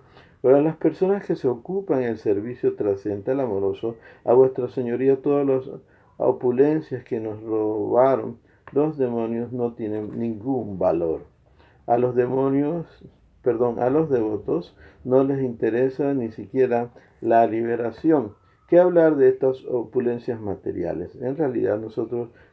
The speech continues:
no somos los disfrutadores de los frutos de los sacrificios. Vuestro único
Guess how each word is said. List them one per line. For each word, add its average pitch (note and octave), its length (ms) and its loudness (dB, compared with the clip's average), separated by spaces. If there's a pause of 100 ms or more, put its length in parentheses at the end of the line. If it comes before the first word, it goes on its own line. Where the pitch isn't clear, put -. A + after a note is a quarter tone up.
(120)
no B2+ 240 -2
somos A#2+ 480 -4
los A#2 380 -4
disfrutadores G#2+ 800 0
de A#2+ 100 -8
los G#2 200 -8
frutos A#2 400 -6
de G#2+ 40 -8
los G#2+ 340 -8
sacrificios. A2 720 -6 (440)
Vuestro C3 440 2
único C#3 580 0